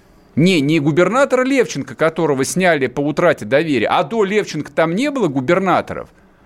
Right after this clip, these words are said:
А нынешний губернатор, а, кроме лозунгов, ну, я понимаю, у него избирательная кампания, там, тринадцатого числа. И он с этим Усольем тоже активно пиарится.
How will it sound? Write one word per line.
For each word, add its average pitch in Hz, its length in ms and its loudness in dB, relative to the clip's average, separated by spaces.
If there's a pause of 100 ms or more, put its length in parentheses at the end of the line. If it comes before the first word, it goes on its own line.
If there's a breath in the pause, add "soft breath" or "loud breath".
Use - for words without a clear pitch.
(140)
А 170 140 0
нынешний 220 440 0
губернатор, 170 800 0
а, 156 160 2
кроме 165 320 0
лозунгов, 147 580 0
ну, 147 100 2
я 170 80 4
понимаю, 170 420 0
у - 20 -2
него 147 200 0
избирательная 131 640 -2
кампания, 147 680 -2 (480 soft breath)
там, 117 180 0
тринадцатого 139 680 -2
числа. - 500 -4 (760 loud breath)
И 135 80 4
он 180 220 4
с 165 100 -2
этим 160 260 0
Усольем 151 440 0
тоже 143 320 2
активно 143 420 -4
пиарится. 151 680 -2